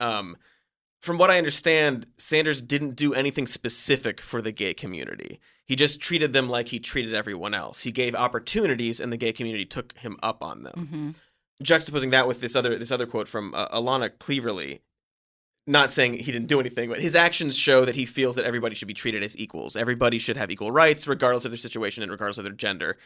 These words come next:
Speaker 1: He's fought for all of that and made it way easier for everybody in the community, not just for trans people, but for everybody. And they talk about how they were able to walk around, uh, freely and free of judgment there. And when they go
Speaker 2: Mm-hmm.
Speaker 1: to other places, they,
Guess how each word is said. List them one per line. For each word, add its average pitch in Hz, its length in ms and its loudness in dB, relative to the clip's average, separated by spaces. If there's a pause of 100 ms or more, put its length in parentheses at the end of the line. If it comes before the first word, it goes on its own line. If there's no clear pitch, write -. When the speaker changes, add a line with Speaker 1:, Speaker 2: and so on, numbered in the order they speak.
(260)
Speaker 1:
He's 139 160 -4
fought 127 240 6
for 127 160 2
all 117 280 4
of 123 100 -8
that 101 300 2
and 107 120 -6
made 107 140 -2
it 82 100 -6
way 104 200 -2
easier 117 460 -2
for - 140 -8
everybody 101 380 -4
in 90 60 -8
the 90 60 -10
community, 127 440 -2
not 117 240 -4
just 113 160 -10
for 117 100 -8
trans 113 360 -6
people, 110 220 -10
but 95 120 -14
for 117 100 -10
everybody. 101 520 -6 (220)
And 151 120 0
they 160 60 4
talk 190 280 4
about 120 300 2
how 110 460 -2 (420)
they 131 100 6
were 123 140 0
able 120 280 -2
to 120 180 -8
walk 117 280 0
around, 104 680 -4 (640)
uh, 90 300 -2 (340)
freely 123 760 0 (160)
and 113 160 -2
free 135 220 0
of 117 140 -4
judgment 147 640 -4 (240)
there. 180 320 2
And 139 180 -4
when 123 100 -4
they 120 100 0
go 123 140 0
Speaker 2:
Mm-hmm. 110 80 0
Speaker 1:
to 101 80 -2
other 107 140 -4
places, 110 460 -4
they, 104 200 -6